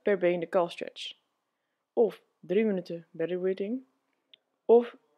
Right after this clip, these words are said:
walk it off en dan focus je op nose breathing. Bij de calf stretch sta je met je voet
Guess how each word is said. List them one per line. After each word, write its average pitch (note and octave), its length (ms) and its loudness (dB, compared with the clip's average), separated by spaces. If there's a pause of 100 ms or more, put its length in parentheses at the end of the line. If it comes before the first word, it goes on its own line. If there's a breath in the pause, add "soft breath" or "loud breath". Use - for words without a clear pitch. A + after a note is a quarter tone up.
(140)
walk G3 300 6
it F#3+ 80 -4
off - 340 2 (140)
en E3+ 100 -8
dan E3 120 -10
focus F#3+ 300 0
je F#3+ 60 -4
op E3+ 80 -6
nose E3+ 280 0
breathing. D3 460 -10 (1040)
Bij A3 140 2
de A#3+ 100 4
calf G3 240 2
stretch F#3+ 360 2
sta - 180 -8
je E3+ 100 -2
met D#3+ 160 -8
je - 80 -12
voet G3+ 280 -4